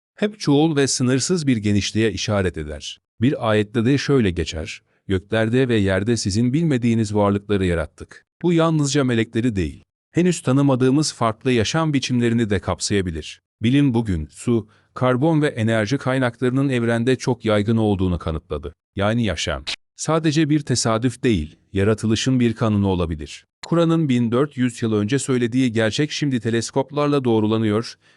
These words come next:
evren hayat dolu olabilir. Ve daha da önemlisi, Kur'an, insanı kendi kabuğundan çıkmaya çağırır. "Göklerde ne var, yerde ne var? Düşünmez misiniz?" diye sorar.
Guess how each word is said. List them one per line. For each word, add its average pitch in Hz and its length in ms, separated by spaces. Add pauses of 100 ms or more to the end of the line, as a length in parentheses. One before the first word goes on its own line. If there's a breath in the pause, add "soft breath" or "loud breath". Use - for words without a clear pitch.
(160 soft breath)
evren 113 320
hayat 151 400
dolu 123 160
olabilir. 87 540 (300)
Ve 139 160
daha 139 240
da 135 100
önemlisi, 113 680 (380 soft breath)
Kur'an, 131 400 (340 soft breath)
insanı 135 400
kendi 127 320
kabuğundan 113 580
çıkmaya 104 400
çağırır. 76 540 (300)
"Göklerde 180 580
ne 175 120
var, 131 280 (260)
yerde 104 400
ne 98 140
var? - 340 (280)
Düşünmez 175 480
misiniz?" 85 580 (340)
diye 135 180
sorar. 87 500